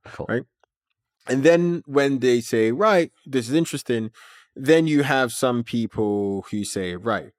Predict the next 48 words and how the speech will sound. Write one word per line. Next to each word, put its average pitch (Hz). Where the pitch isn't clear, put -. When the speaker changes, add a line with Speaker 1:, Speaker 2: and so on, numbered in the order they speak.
Speaker 2:
this 180
is -
interesting. 139
This 131
fits -
inside 113
of 98
our 95
thesis 117
of, 95
you 104
know, 87
the -
future," 98
or 85
something 87
like 80
that. -
And 175
then 226
you 160
meet 175
those 123
companies 104
and 135
you 139
then 156
go 139
on, 117
you 233
know, 104
some 143
meetings 123
with 107
them, 110
a 123
bit 117
of 107
a 104
journey 104
with 98
them, 98
et 95
cetera, 95
you 101
know, 90
meeting 147
them. 110